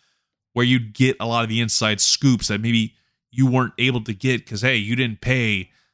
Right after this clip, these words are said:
the money to get the Observer newsletter. Hey, you didn't have all these tapes. I mean, the dude had, like, a tape trading business back then. Like,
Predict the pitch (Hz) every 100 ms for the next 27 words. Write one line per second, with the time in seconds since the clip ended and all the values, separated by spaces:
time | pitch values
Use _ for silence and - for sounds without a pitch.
0 | _ 123 120 123 117 104 117 110 113 104
1 | 120 117 107 117 117 104 104 95 123 117
2 | 107 123 110 101 127 127 113 101 104 117
3 | 113 104 - 151 131 98 113 113 110 170
4 | 135 139 127 104 - _ - 131 127 _
5 | _ _ _ _ _ _ - 131 131 117
6 | 104 117 127 117 107 87 107 98 - 107
7 | 101 107 107